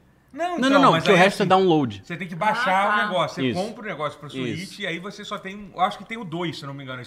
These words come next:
Speaker 1: Tem, tem os, os de Nintendo e o dois só. Aí você tem que baixar. Tipo, por que eles não colocaram um, <laughs> pelo menos, assim, sabe?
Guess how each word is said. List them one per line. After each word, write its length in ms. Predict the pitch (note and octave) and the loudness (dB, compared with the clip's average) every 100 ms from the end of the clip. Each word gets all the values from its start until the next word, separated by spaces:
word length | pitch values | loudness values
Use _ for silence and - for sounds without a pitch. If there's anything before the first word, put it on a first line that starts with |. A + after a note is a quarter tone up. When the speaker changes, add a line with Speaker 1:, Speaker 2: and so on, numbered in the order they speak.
| - | -10
Speaker 1:
Tem, 180 | F3+ F#3+ | -10 -8
tem 220 | F3+ G#3 | -10 -10
os, 180 | A3 D#3+ | -10 -12
os 160 | E3 C3 | -12 -10
de 100 | D#3+ | -10
Nintendo 680 | D#3 - C#3+ E3+ G3 A3 - - D#3+ | -10 -10 -12 -10 -12 -16 -20 -16 -10
e 100 | A3 | -8
o 60 | |
dois 380 | D#3+ E3 C#3+ - | -6 -6 -6 -8
só. 180 | C#3 A#2+ | -10 -8
Aí 100 | C3 | -10
você 80 | - | -12
tem 100 | F3 | -16
que 80 | E3+ | -10
baixar. 640 | F#3+ D#3 F3 E3+ - - | -8 -6 -4 -4 -6 -18
Tipo, 200 | - D#4+ | -16 -16
por 80 | C4+ | -14
que 60 | G#4 | -14
eles 100 | F4+ | -14
não 80 | - | -6
colocaram 440 | C#4+ - C4+ B3+ | -4 -2 -2 -4
um, 220 | B3 C#4 E3 | -8 -10 -14
<laughs> 80 | - | -10
pelo 220 | F3 G3 | -8 -6
menos, 500 | E3+ A#3+ - E3 - | -6 -6 -8 -10 -12
assim, 320 | E3+ - G#3+ - | -14 -14 -18 -18
sabe? 320 | - E3 | -12 -12